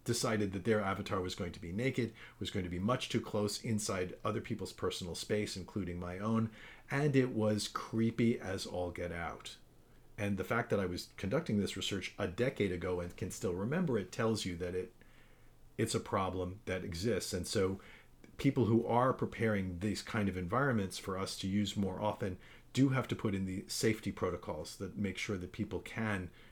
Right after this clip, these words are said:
get out of a bad situation fast, if, uh, ideally never get into the bad situation. But this is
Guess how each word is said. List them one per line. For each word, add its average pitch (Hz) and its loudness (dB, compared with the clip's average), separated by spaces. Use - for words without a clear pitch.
get 101 4
out 110 6
of 98 2
a 95 -2
bad 101 -2
situation 92 -4
fast, - -4
if, - -6
uh, 98 -4
ideally 98 6
never 95 0
get 87 -2
into 78 -6
the 73 -10
bad 69 -6
situation. - -10
But 87 -8
this 101 -2
is 90 -4